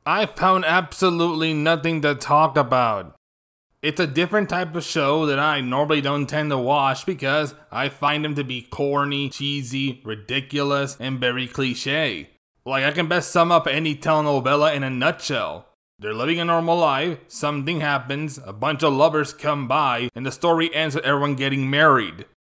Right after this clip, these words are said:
And at some point, like an anime, there's a beach episode,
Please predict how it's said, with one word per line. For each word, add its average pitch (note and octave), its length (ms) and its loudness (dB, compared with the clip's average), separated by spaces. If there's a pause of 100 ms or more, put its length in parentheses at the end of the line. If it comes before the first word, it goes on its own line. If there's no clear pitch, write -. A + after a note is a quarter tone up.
(120)
And A#2 160 -8
at C#3+ 120 -8
some D#3 340 0
point, B2+ 400 -2 (100)
like D3 320 0
an C#3 120 0
anime, C3 640 -2 (180)
there's A#2+ 180 -6
a D3 80 2
beach C3 400 -4
episode, G#2+ 720 -6